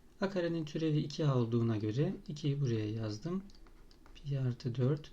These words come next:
A. Eksi on iki A'nın türevi eksi on iki bölü pi olur. İşaret tablosu için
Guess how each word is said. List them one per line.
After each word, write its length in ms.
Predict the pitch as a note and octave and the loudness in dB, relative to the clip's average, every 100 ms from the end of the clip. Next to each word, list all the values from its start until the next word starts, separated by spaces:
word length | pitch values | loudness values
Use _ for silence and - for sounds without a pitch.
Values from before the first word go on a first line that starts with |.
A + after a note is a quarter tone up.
| - - | -20 -4
A. 380 | C3+ A2 A#2+ F3+ - - - - - | -2 0 0 0 -4 -16 -20 -20 -6
Eksi 300 | D#3+ - D#3+ | -4 -2 -2
on 120 | D#3 | 4
iki 240 | D3+ C#3+ C3+ | 4 4 4
A'nın 240 | B2+ B2 | 4 4
türevi 360 | B2 B2 A2 B2+ | 2 0 0 0
eksi 320 | B2+ - C3 | -2 -4 -2
on 120 | A2 | -2
iki 400 | G#2 - F3 F#3+ - G3+ | -2 -4 -4 -4 -4 -2
bölü 240 | C3 D3 | 0 0
pi 220 | - C3 | 2 0
olur. 320 | G2+ - - - - - - - - - - - | 0 -6 -12 -18 -20 -20 -20 -20 -20 -20 -20 -14
İşaret 380 | - - F#3 D#3+ | -6 -2 0 0
tablosu 460 | E3+ D3+ D3+ C#3 C#3+ | -2 0 2 0 0
için 380 | A#2+ F3 F3+ | 0 -2 -4